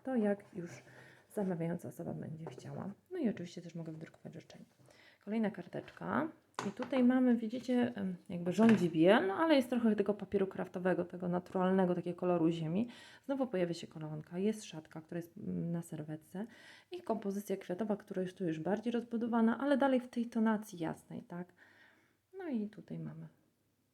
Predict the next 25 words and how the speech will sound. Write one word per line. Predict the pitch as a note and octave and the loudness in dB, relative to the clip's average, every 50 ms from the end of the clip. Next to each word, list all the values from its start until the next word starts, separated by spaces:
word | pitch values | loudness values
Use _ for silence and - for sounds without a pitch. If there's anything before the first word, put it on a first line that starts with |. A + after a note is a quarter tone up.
| _ | _
w | _ | _
ten | - F3+ F3 | -18 -18 -18
sposób. | - _ - D#3+ _ _ _ _ _ _ _ _ _ _ _ _ _ _ _ _ _ _ _ _ | -20 _ -20 -20 _ _ _ _ _ _ _ _ _ _ _ _ _ _ _ _ _ _ _ _
Tak | _ - A3+ | _ -20 -20
prezentuje | _ - F3+ - F#3 F3 - E3 D#3+ | _ -18 -14 -12 -12 -12 -12 -14 -16
się | D#3 - | -16 -18
kolejna | - - A#3 A3+ G#3 A3+ C4+ | -14 -6 -2 0 0 0 0
kartka. | A#3 - F#3 - - - - - _ _ _ - - - _ _ _ _ _ _ _ _ _ - _ - _ _ _ - - - - _ _ _ _ | -2 -4 -8 -8 -10 -16 -20 -20 _ _ _ -20 -20 -20 _ _ _ _ _ _ _ _ _ -20 _ -20 _ _ _ -20 -20 -20 -20 _ _ _ _
Dobrze, | F#3 F3+ F3+ F3 F3 F#3 G3+ A3 | -4 -4 -4 -2 0 2 4 4
jest, | G#3+ G#3+ - - - | 2 2 -2 -12 -10
idziemy, | - E3+ - G3+ G#3+ A3 A3+ G#3 | -10 -6 0 2 4 4 4 4
słuchajcie, | G#3+ - E3 E3+ F3 F3 - A3 | 2 -4 -4 -4 -4 -4 -6 -12
ku | - - - | -14 -14 -8
końcowi. | - F#3+ G#3+ A#3+ A#3+ - E3 D3 D3+ D#3 D#3 D#3 A3 D4 - _ - - - - - - - - _ - - - - _ _ _ - _ | -4 -2 0 0 -2 -2 -8 -8 -8 -6 -4 -4 -4 -4 -6 _ -20 -20 -20 -20 -20 -20 -20 -20 _ -20 -20 -20 -20 _ _ _ -20 _
Dziękuję, | F#3+ F#3+ G3 G3 G3 - F3 E3 E3+ E3+ E3+ E3 E3 - | -10 -8 -8 -6 -6 -4 -2 0 0 0 0 0 -2 0
że | - F#3 F3+ F3+ F3+ - - F3+ | 2 2 2 2 -2 -6 -2 -2
wytrwaliście | F3+ F3+ - - - F#3+ F#3 F3 F3 F3 - - - D#3+ | -2 -2 -4 -4 -2 0 2 2 0 0 -2 0 2 4
jeszcze. | D#3+ D#3+ - - - - G#3 D4 D4+ - - - - D#4 - - - | 4 4 2 0 -4 -2 -2 -2 -2 -2 -6 -8 -6 -4 -4 -2 -2
<laughs> | - - - - - - - - - | 0 0 0 0 -2 -2 -6 -4 2
Mamy | F#3+ G3 F#3+ F#3 | 2 4 4 4
kolejną | F#3 - F#3 G3 F#3+ F#3 F3+ | 4 6 6 6 6 6 4
kartkę. | F3+ G3+ G3+ G3+ - - - F3+ F#3 A3+ A3+ - _ _ _ _ _ _ - - _ - - _ - - - - _ _ _ _ _ _ _ _ _ _ - | 4 4 2 0 0 -4 -4 -2 0 -2 -4 -4 _ _ _ _ _ _ -20 -20 _ -20 -20 _ -16 -16 -16 -16 _ _ _ _ _ _ _ _ _ _ -16
I | F3 | -16
tutaj, | - - G3+ G#3 G3+ - G3 F#3+ F#3+ F#3+ - - - | -12 -8 -8 -8 -4 -2 2 2 2 2 0 -4 -6
e, | - F3+ F#3 F#3 F#3 F#3 F#3 - | -4 -2 0 0 2 2 2 4